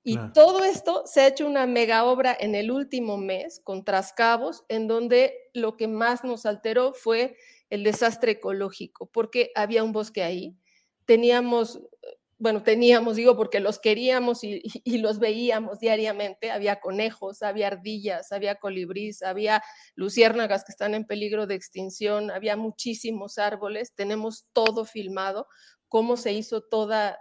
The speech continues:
Speaker 1: toda esta destrucción. Estamos hablando de tres cuadras por bastante amplio el, el ancho,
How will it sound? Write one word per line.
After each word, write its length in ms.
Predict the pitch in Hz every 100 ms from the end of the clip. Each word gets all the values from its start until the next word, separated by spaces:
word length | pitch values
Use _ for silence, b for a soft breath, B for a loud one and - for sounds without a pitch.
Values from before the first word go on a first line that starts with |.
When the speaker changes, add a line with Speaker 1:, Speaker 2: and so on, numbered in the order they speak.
| -
Speaker 1:
toda 220 | 214 220
esta 240 | 226 240
destrucción. 580 | 202 190 - 185 - 240
Estamos 320 | 254 240 247
hablando 340 | 220 208 214 208
de 120 | 175
tres 280 | - 226 233
cuadras 440 | 226 214 214 240 -
por 240 | 196 190 _ _
bastante 720 | 185 190 - 226 220 220 208 -
amplio 460 | 202 208 202 190
el, 240 | 190 185 -
el 180 | 185 185
ancho, 540 | 190 202 190 - 381